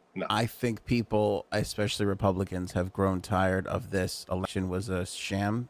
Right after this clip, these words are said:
Speaker 2: bit.
Speaker 1: Yeah,
Speaker 2: And I
Speaker 1: that's another
Speaker 2: think,
Speaker 1: big thing.
Speaker 2: I think they don't love the January sixth thing. And I
Speaker 1: Mm-hmm.
Speaker 2: also think that they don't love the, you know, fact that he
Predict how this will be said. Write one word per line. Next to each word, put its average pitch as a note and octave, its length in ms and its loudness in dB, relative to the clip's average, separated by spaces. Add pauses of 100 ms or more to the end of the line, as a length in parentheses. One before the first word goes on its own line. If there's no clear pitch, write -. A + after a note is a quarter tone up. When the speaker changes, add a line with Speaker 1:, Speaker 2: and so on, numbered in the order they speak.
Speaker 2:
bit. D#3+ 240 2 (460)
Speaker 1:
Yeah, B2+ 120 8
Speaker 2:
And G2+ 100 6
I G2+ 40 4
Speaker 1:
that's - 180 2
another A2 260 6
Speaker 2:
think, F#2 60 -4
Speaker 1:
big F2 140 -4
thing. E2 220 -10 (260)
Speaker 2:
I A2 100 2
think G#2+ 340 -2
they G#2+ 120 0
don't G2+ 320 0
love G#2 320 0
the G2+ 560 -4 (240)
January G2+ 460 0
sixth - 420 -4
thing. D#2+ 300 -2 (340)
And A2+ 160 -4
I A#2+ 80 6
Speaker 1:
Mm-hmm. B2 80 6
Speaker 2:
also C#3 260 6
think C#3+ 280 4
that C#3 160 4
they C#3 160 6
don't C#3 240 6
love D3 320 4
the, D3 520 2 (100)
you E3 100 -2
know, D#3 260 2 (120)
fact D3 220 0
that C#3 140 0
he C#3 400 0